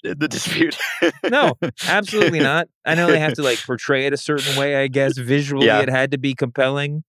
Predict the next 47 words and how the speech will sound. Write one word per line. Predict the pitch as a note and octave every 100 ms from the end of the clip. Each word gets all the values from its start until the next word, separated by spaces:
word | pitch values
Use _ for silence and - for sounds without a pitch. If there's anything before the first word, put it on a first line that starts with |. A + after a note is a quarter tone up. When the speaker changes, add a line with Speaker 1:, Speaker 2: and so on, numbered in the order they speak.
| _ -
Speaker 1:
Mm-hmm. | C3+ B2+ B2+ A#2 - _ _ _ _
Speaker 2:
But | - F3+
even | C4
Speaker 1:
Yeah. | G#2
Speaker 2:
if | A3+
he | G3+
was, | E3
even | E3 A3+ D4+
if | - -
you | F#3+ F#3
had | E3
been | C#3
allowed | A2+ A#2+ C4 D#3
to | A2
take | A2+ E2+
the | E2+
piece | F2 -
of | D#2+
cake, | D#2+ C#2+ _ E3
maybe | A#3+ C#4+
just | A#3+ -
don't | A#3
take | G#3+ F#3+
the | C#3+
big | C#3+ D#3+ C#3 C3 - -
chunk | D#3+ D#3 -
Speaker 1:
<laughs> |
Speaker 2:
top | D#3 D#3 -
piece | F3 D#3+
of | C3+
cake. | E3+ E3+ G2 A#2
It | A2+ A#2
was | B2
gonna | C#3+ D3+
be | C#3 C#3+
the | C3
thing | B2 D3
that | C3+
everybody | C3 C3 C3+ B2+
sees | F#3 E3+
when | G#2+ F#2
they |
walk. | F2 D2 -
Anyway, | A#2+ F#2+ -
I'm, | - E2 F#2
I'm, | A2+
I'm, | A#2